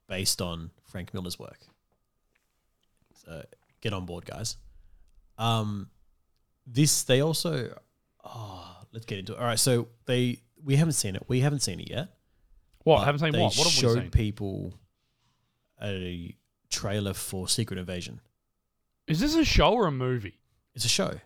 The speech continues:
Speaker 2: Oh, I thought it was a bloody movie.
Speaker 1: No, it's a Disney Plus show,
Speaker 2: Oh,
Speaker 1: man.
Speaker 2: Jesus Christ. Okay,
Speaker 1: And
Speaker 2: where are we at here?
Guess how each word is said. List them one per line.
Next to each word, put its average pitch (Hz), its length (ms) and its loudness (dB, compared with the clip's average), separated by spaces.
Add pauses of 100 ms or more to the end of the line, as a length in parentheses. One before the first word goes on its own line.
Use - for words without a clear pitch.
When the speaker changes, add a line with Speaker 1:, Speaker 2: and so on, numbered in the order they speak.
Speaker 2:
Oh, 311 260 6
I 330 40 2
thought 285 220 -2
it 240 80 -6
was 175 100 -10
a 135 40 -16
bloody 226 300 -8
movie. 151 500 -6 (200)
Speaker 1:
No, 190 180 2
it's 120 120 0
a 135 40 0
Disney 170 260 0
Plus 156 200 -2
show, 285 80 2
Speaker 2:
Oh, 240 280 6
Speaker 1:
man. 180 60 2
Speaker 2:
Jesus 156 280 -6
Christ. 98 400 -20 (360)
Okay, 190 160 -2
Speaker 1:
And 135 240 0
Speaker 2:
where 202 160 0
are 202 60 4
we 151 140 2
at 117 160 -2
here? 98 220 -10